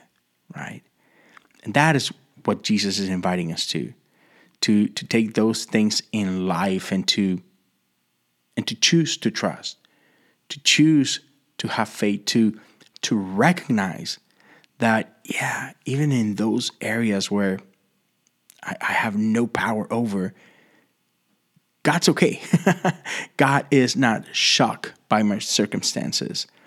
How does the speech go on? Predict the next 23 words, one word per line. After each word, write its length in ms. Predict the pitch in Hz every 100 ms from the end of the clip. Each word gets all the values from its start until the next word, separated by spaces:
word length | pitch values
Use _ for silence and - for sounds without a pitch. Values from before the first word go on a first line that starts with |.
| _ _
And 140 | 143 127
God 260 | 170 175 -
is 260 | 180 170 -
a 140 | 151
good 460 | 143 - 170 - -
God 400 | 131 135 107 - _ _ _ _ _ _
who 160 | - 127
will 540 | 104 127 110 107 123 -
take 160 | 117
care 160 | - 104
of 140 | 98
you 420 | 101 110 98 - - _
and 320 | 107 101 98
me. 300 | 98 76 53 - _ _ _ _ _ _
So, 680 | - - 113 110 104 107 104 _ _ -
yeah, 320 | 147 170 107 - _ _ _ _
let 180 | 139 175
us 220 | 196 - - _
rest 760 | 107 104 110 110 - - - - _ _ _ _ -
on 200 | 110 101
that 220 | 104 123
word 480 | 110 104 80 - -
today. 460 | - - 151 135